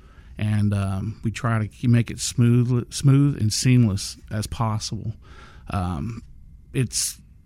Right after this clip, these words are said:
it's really exciting because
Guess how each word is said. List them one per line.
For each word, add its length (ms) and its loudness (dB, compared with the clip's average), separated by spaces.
it's 200 -4
really 380 4
exciting 640 0
because 540 -4